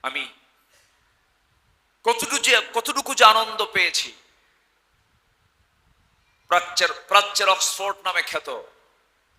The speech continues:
ঢাকা বিশ্ববিদ্যালয়, নবীজির জন্ম এবং ওফাতের মাসে সেখানে সিরাত মাহফিল হয়েছে।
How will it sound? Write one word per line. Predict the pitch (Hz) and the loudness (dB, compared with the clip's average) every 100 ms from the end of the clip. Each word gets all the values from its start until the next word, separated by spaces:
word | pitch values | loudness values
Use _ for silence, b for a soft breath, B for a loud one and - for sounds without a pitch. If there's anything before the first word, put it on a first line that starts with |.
| _ _ _ _ _ _ _ | _ _ _ _ _ _ _
ঢাকা | 143 156 151 | 0 0 -2
বিশ্ববিদ্যালয়, | 156 - - 143 139 127 107 95 85 - _ _ _ _ _ _ _ _ _ _ _ _ _ _ _ _ | -4 -4 -4 -8 -10 -8 -8 -10 -14 -20 _ _ _ _ _ _ _ _ _ _ _ _ _ _ _ _
নবীজির | 131 156 151 156 151 - - - _ _ _ _ _ _ | -6 -6 -4 -6 -8 -14 -20 -20 _ _ _ _ _ _
জন্ম | 156 165 160 160 | -4 -4 -4 -8
এবং | 160 151 | -8 -8
ওফাতের | 185 - 160 156 143 | -8 -4 -6 -6 -8
মাসে | 127 120 - 95 - _ _ _ _ _ _ _ _ _ _ _ _ _ _ | -8 -8 -10 -12 -20 _ _ _ _ _ _ _ _ _ _ _ _ _ _
সেখানে | - 139 160 147 | -4 -4 -6 -4
সিরাত | - 147 143 143 135 | -2 0 -2 -6 -10
মাহফিল | 127 - 135 | -10 -10 -12
হয়েছে। | 117 110 - - | -10 -10 -10 -14